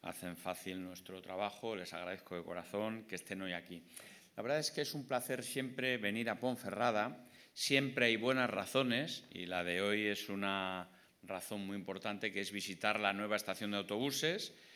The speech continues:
que ya está completamente digitalizada, eficiente, sostenible y que tiene una renovación integral. Como digo, Ponferrada tiene esa estación de autobuses moderna,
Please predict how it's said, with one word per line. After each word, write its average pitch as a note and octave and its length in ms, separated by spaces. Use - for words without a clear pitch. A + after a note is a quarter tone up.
que - 140
ya G#2 120
está G#2 420
completamente G2 640
digitalizada, G2 1200
eficiente, C3 960
sostenible A#2+ 880
y F#2 120
que F#2 160
tiene G#2+ 280
una F#2+ 580
renovación G2 640
integral. D2+ 460
Como B2 180
digo, D#3+ 280
Ponferrada C#3 600
tiene C3 560
esa B2+ 240
estación B2 360
de A#2+ 60
autobuses A#2 600
moderna, B2+ 680